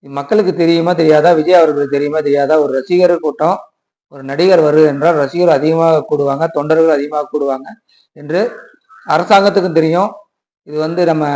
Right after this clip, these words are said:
விஜய் அண்ணனுக்கும் தெரியும். எப்படி ஒரு பாதுகாப்பு இல்லாம ஒரு அரசியல் பயணத்தை தொடங்குறாருன்னு தெரியல. இதுக்கு தான் நாங்க ஆரம்பத்திலே சொன்னோம், விஜயோட அரசியல் மிகப்பெரிய ஆபத்தானது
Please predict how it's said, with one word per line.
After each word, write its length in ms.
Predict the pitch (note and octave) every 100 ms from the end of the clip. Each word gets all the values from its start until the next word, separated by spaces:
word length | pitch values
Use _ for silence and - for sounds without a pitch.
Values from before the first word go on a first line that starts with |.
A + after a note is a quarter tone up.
| C#3 C3+
விஜய் 300 | C3 C#3 F#3+
அண்ணனுக்கும் 360 | F#3 F3+ F3+ D3+
தெரியும். 300 | C#3 C3 C#3+ _ _ _ _ _ _ _ _ _
எப்படி 300 | D#3 E3 A#3+
ஒரு 200 | G#3+ E3+ D3+ D3
பாதுகாப்பு 440 | D3 G3 G3+ F#3+
இல்லாம 260 | F#3 F3 E3+
ஒரு 140 | D#3+
அரசியல் 360 | D3+ D3+ E3 D#3+
பயணத்தை 300 | D3 D3 E3
தொடங்குறாருன்னு 600 | D3+ C#3+ C#3+ C#3 C3+ C3
தெரியல. 220 | B2 B2 B2+ - _ _ _ _ _ _ _ -
இதுக்கு 180 | D3 F3+
தான் 140 | F#3
நாங்க 140 | F3 D3
ஆரம்பத்திலே 420 | E3 E3+ D#3 E3
சொன்னோம், 320 | C#3 C#3 D#3 A#3+ -
விஜயோட 340 | C#3+ E3 F3
அரசியல் 440 | D3+ C#3 D3+ D#3+ C#3+
மிகப்பெரிய 340 | C#3+ D#3+ D#3 D3
ஆபத்தானது 540 | D3 C#3+ C3 B2 C3